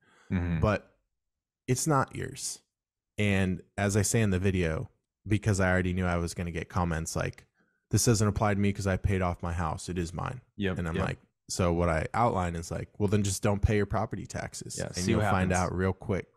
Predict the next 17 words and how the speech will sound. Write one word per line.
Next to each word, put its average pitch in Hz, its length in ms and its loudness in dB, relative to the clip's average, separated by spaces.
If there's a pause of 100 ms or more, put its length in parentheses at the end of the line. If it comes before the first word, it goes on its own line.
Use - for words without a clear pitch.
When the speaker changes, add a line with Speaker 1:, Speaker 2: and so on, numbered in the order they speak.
(180)
Speaker 2:
whose 101 480 0
that - 260 -6
actually 85 440 -4
is. - 440 -8 (260)
It's 95 220 -2
Speaker 1:
Yeah. - 60 -10
Speaker 2:
the - 80 -8
banks. - 640 -4 (400)
It's - 240 -8
the 92 80 -6
U 87 120 0
S 78 140 -6
corporation, - 760 -6
but - 200 -6
it's - 160 -8
not 151 200 -2
yours. - 600 -4